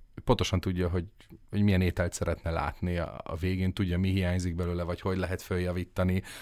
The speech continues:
ha valamiből egy kicsit több lett. Ez ugyanilyen munka, az ember állandóan a saját ízlése szerint dolgozik. Én is kaptam már meg olyat több kórusom, hogy az ön kocsisosan szól, és ne-, én nem tudom, mi az, de állítólag van ilyen. És biztos, hogy mindenkinek van egy saját hangzásvilág, amit nagyon szeret.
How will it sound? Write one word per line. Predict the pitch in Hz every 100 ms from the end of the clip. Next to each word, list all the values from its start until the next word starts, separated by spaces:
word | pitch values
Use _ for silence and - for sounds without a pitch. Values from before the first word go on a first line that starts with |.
| -
ha | - 92
valamiből | 92 92 90 90
egy | 87
kicsit | - - 87
több | - 92
lett. | 98 -
Ez | 120
ugyanilyen | 117 85 87 85
munka, | 82 85 85
az | 85 92
ember | 92 90 90 -
állandóan | 101 92 90 87 90 92
a | 92 101 - - -
saját | - 113 92 -
ízlése | 104 90 87 85 90
szerint | - 92 87 87 -
dolgozik. | 101 90 90 87 87 90 - - - -
Én | - 120
is | 104 -
kaptam | 98 - 95
már | 90 90
meg | 92 87 95
olyat | 92 90 -
több | - 92
kórusom, | - 95 92 98
hogy | 92 92
az |
ön | 92 92
kocsisosan | - 90 87 - - - 85
szól, | - - - 80
és | -
ne-, | - 104
én | 120
nem | 123 120
tudom, | 110 90 85
mi | 85
az, | 78 80 - - -
de | 85
állítólag | - 110 107 110 101
van | 98 87
ilyen. | 80 69 87 - - -
És | 98 101
biztos, | 131 - 107 -
hogy | 101
mindenkinek | 95 87 85 - 87 85
van | - 87
egy | 82
saját | - 90 85 -
hangzásvilág, | 95 90 85 80 - 87 82
amit | 82 85 -
nagyon | 82 76
szeret. | 82 90 113 147